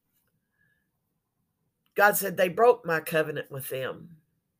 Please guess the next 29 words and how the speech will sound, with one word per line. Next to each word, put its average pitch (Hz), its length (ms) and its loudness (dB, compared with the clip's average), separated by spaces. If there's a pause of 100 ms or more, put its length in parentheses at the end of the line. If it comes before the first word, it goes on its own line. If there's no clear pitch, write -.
(680)
because 180 340 2
they 190 160 2
decided 185 520 -2
to 175 80 -14
do 170 200 -6
life 165 400 0
the 156 80 -6
way 165 200 0
they 165 180 0
wanted 151 340 -4
to 160 80 -18
do 143 260 -8
life." - 640 -10 (1160)
They 196 120 -4
didn't 208 240 2
want 208 140 -4
to 196 80 -8
listen 185 540 -2
to 151 140 -12
what 147 360 -6
God 139 280 -2
said - 320 -8 (760)
because 185 280 0
it 170 120 -8
didn't 185 280 -4
make 180 220 -2
sense - 580 -6
to 131 160 -10
them. - 260 -14